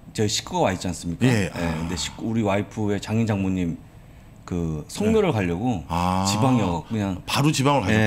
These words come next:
Speaker 2: 가셨군요.
Speaker 1: 그 새벽에 거의, 예, 거의 밤을 새다시피 하고 갔습니다.
Speaker 2: 네, 뭐 제가 내용은 그럼 얘기 안 드리겠습니다.
Speaker 1: 예.
Speaker 2: 재밌었습니다.
Speaker 1: 아, 그러니까 얘기하지
Speaker 2: 예.
Speaker 1: 마시고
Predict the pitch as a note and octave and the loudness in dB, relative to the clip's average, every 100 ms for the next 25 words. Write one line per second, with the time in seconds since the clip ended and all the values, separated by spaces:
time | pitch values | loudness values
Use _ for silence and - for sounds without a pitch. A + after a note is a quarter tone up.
0 | G2 G#2 D3+ C3 - E3 D3 B2+ G#2 - | 4 4 4 2 0 0 2 2 0 0
1 | G2 F#2 E2 C#2+ F2 E2+ D2 C#2+ - F#2 | 0 0 0 -4 -4 -4 -6 -10 -6 -4
2 | F2+ - F#2 F#2+ - B2+ A#2 - F#2+ - | -4 -4 -4 -4 -4 -6 -6 -4 -6 -6
3 | - - - E2+ G#2 F2+ D2 F2 A#2+ A#2+ | -12 -14 -10 -2 0 0 -2 0 0 2
4 | A#2 F2 A2 C#3+ C3 A2+ G2 G2+ D#2+ F2+ | 2 4 4 6 4 4 4 4 2 2
5 | G#2+ F#2 F#2+ F2+ F#2+ E2 D3 F3+ E3+ C3 | 2 2 0 0 0 2 4 4 4 0
6 | G#2 B2+ B2+ F#3 D#3+ D#3 G2+ A2 C3 A2 | 2 2 4 4 4 4 4 4 4 4
7 | G2+ F2+ D#2+ D2+ | 4 2 0 -2